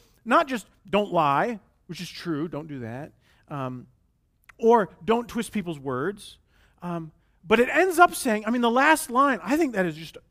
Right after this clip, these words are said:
it's crazy. It says, "I should do whatever I can to guard and advance my neighbor's good name." Whoa. I mean, can you imagine if we did that in our society? I, I can scarcely imagine that.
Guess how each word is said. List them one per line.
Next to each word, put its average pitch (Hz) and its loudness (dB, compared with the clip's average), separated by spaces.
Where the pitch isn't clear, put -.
it's 151 -14
crazy. 359 -2
It 185 -2
says, 196 -4
"I 247 4
should 240 -4
do 208 -6
whatever 220 4
I 311 4
can 214 -8
to 190 -6
guard 285 6
and 196 0
advance 180 -4
my 156 -4
neighbor's 160 -6
good 143 -12
name." 127 -12
Whoa. 254 -8
I - -6
mean, 294 4
can 320 4
you 381 6
imagine 415 2
if 285 -8
we 381 2
did 403 -2
that 320 0
in 226 -12
our 254 -2
society? 254 -8
I, 262 -4
I 226 -2
can 233 -4
scarcely 214 -6
imagine 113 -14
that. 98 -20